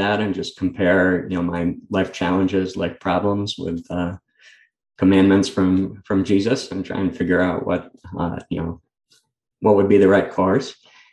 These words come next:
Uh, so that was something. Um, so early in my career, early in my life, actually as a teenager, I got interested in economics, and I really wanted to solve the problem of,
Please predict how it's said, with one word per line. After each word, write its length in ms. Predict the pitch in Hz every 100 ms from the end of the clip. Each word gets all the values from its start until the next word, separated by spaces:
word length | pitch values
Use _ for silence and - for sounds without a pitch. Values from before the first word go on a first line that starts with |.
| _ _
Uh, 240 | 104 104 104
so 140 | -
that 180 | 127 117
was 120 | 120
something. 520 | - 113 107 123 139 - _ - _ _ 113
Um, 440 | 113 110 107 -
so 320 | - - 120
early 320 | 135 170 170
in 160 | 156 123
my 160 | 113 110
career, 640 | - 110 107 113 113 -
early 300 | 113 120 113
in 380 | 110 101 98 - _ _ _
my 220 | - 101 98
life, 320 | 120 147 123
actually 260 | 120 -
as 100 | 98
a 80 | 98 -
teenager, 760 | 147 147 107 92 98 95 95 -
I 60 |
got 200 | - 98
interested 600 | 101 98 95 - 104 101
in 380 | 98 92 90 85
economics, 880 | 95 90 95 107 98 92 - - _ _ _ _ _ -
and 440 | 101 98 92 92 -
I 60 | 98
really 300 | 104 110 101
wanted 340 | 101 101 95
to 100 | -
solve 560 | - - 101 101 98 -
the 80 | -
problem 560 | - 104 104 98 98
of, 320 | 92 90 82